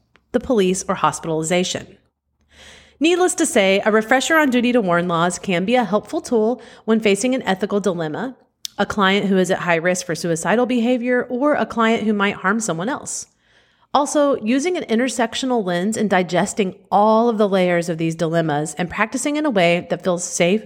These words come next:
for you and your clients. Duty to warn and protect laws are complicated, ambiguous, and vary state to state. Where did these laws come from? Like most laws, from a seminal legal case.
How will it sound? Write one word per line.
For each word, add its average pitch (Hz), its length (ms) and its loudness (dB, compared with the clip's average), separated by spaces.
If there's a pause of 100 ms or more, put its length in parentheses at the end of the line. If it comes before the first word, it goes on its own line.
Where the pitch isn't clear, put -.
for - 160 -4
you 156 340 -4
and 165 160 -8
your 147 100 -6
clients. - 640 -14 (1900)
Duty 277 260 4
to 339 80 2
warn 277 420 2
and 254 140 -2
protect 214 420 0
laws 196 280 2
are 170 260 -2
complicated, 208 800 -4 (320)
ambiguous, 226 880 -2 (100)
and 190 320 0
vary 170 300 0
state 151 320 -2
to 151 60 -4
state. - 340 -6 (840)
Where 269 160 2
did 440 140 0
these 415 160 4
laws 320 240 2
come 311 240 0
from? 110 380 -6 (420)
Like 190 360 0
most 226 400 2
laws, 302 440 0
from 190 160 -2
a 165 80 -4
seminal 294 600 0
legal 202 300 2
case. - 500 -6